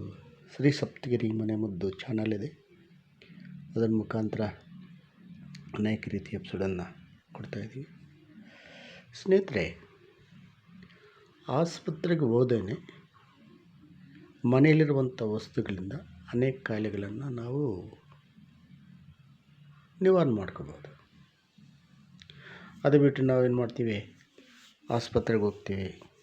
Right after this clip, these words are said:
ಅಲ್ಲಿ ಆ ಟೆಸ್ಟು, ಈ ಟೆಸ್ಟು, ಇನ್ನೊಂದು ಟೆಸ್ಟು, ಮತ್ತೊಂದು ಟೆಸ್ಟ್ ಮಾಡಿ ಕೊನೆಗೆ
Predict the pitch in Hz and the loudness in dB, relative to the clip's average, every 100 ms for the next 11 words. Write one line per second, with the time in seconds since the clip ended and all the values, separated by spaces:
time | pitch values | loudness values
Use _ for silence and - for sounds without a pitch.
0 | - - _ _ _ - _ 147 123 120 | -20 -20 _ _ _ -20 _ 0 2 2
1 | 113 117 110 104 - 107 107 120 117 104 | 0 -2 -4 -6 -6 -4 -2 -2 -2 -6
2 | - - 113 127 120 113 101 - 117 110 | -8 -8 -6 -2 0 -2 -6 -8 -6 -6
3 | 107 - 120 104 104 - 104 113 107 104 | -6 -6 -6 -4 -6 -8 -8 -4 0 0
4 | 95 - - - - - - - - _ | -2 -10 -20 -20 -20 -20 -20 -20 -20 _
5 | - 143 131 113 120 | 4 8 8 6 4